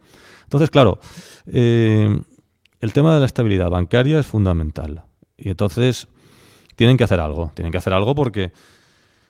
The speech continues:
porque, porque han quebrado tres bancos, el First Republic está muy mal,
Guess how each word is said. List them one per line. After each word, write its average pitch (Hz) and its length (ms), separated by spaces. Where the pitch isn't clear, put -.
porque, 87 360
porque 90 260
han 80 80
quebrado 87 360
tres 110 160
bancos, 110 500
el 90 220
First 107 360
Republic 113 420
está 90 220
muy 90 140
mal, 135 360